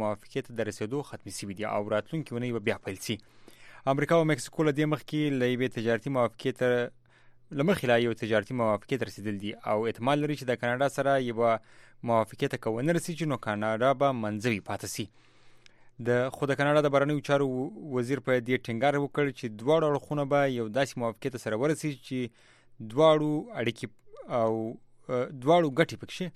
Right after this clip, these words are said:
خوندي وي. د کاناډا دغه چارواکي آژانس فرانس پرس ته ویل دي چې د کاناډا به هغه مهال دغه موافقه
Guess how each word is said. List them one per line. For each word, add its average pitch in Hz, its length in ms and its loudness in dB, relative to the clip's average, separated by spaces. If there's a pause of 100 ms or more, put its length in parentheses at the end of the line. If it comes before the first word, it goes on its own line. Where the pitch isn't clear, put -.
(120)
خوندي 104 280 -2
وي. 92 140 -10 (440)
د - 20 2 (100)
کاناډا 131 280 2
دغه 135 180 4
چارواکي 131 520 0
آژانس 120 380 0
فرانس 117 220 -2
پرس 131 180 -2
ته 127 100 -4
ویل 127 140 0
دي 123 100 -4
چې 113 140 -10
د - 80 -4
کاناډا 117 360 2
به 135 80 6 (500)
هغه 156 140 0
مهال 135 280 0
دغه 123 200 4
موافقه 113 680 -2